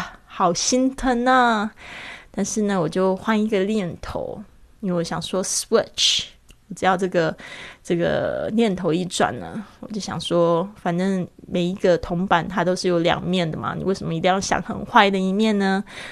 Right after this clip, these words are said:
我想说，那这个钱花了，我还是可以赚回来啊，但是这个时间还有这个时机，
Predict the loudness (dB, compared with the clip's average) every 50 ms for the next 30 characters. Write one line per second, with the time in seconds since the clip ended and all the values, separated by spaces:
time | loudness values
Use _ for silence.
0 | -16 -2 0 0 2 2 0 4 6 6 8 8 6 4 2 0 2 4 6 6
1 | 6 6 4 4 2 4 2 4 4 2 2 4 6 6 6 8 8 6 4 4
2 | 2 0 -2 -2 -4 -2 0 0 0 0 0 0 0 0 2 0 0 2 2 2
3 | 2 0 -2 -4 -2 -4 -4 -4 -2 -2 -2 -2 -2 -2 -2 -2 -2 -2 -4 -6
4 | -4 2 4 4 4 4 2 -2 -4 -2 -2 -2 0 0 0 0 0 0 -2 -2
5 | -2 -2 -2 -4 -6 -6 -6 -4 -4 -2 -2 -2 -4